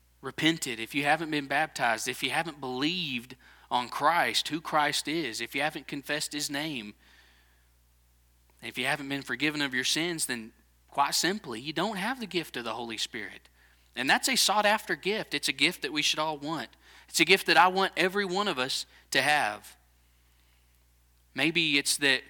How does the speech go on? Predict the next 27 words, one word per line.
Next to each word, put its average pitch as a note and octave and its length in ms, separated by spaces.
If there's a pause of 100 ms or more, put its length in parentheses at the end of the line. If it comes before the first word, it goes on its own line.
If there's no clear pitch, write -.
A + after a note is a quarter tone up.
(220)
uh, G#2 260 (640)
you C3 140
have D#3 360
received D3+ 480
that C3+ 220
gift D#3+ 320 (300)
of D3 160
the C#3+ 60
Holy D#3+ 260
Spirit, E3 400
but - 360
you're C3 220
entangled C#3 540
with D#3+ 80
sin, D#3 400
and, A2+ 160
and B2 200
we C3 120
all D#3 200
deal E3 280
with C3 120
sin. G2+ 320
We A#2 120
all D3 340
deal E3+ 220
with D#3 160
temptations D3+ 880